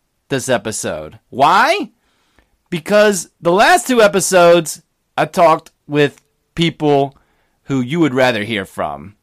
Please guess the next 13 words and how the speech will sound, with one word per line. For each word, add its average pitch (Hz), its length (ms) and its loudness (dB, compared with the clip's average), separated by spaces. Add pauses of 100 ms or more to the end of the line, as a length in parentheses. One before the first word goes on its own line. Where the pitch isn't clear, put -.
(140)
than 127 280 -8
me 147 120 -2
doing 127 300 -4
player 110 300 -4
profiles. 92 720 -8 (280)
Brandon 170 400 0
Phoenix, 160 640 -4 (500)
West 165 300 -2
Virginia 160 460 -2
basketball 139 640 0
legend 135 400 -2
Kevin 139 340 -4
Jones 131 640 -2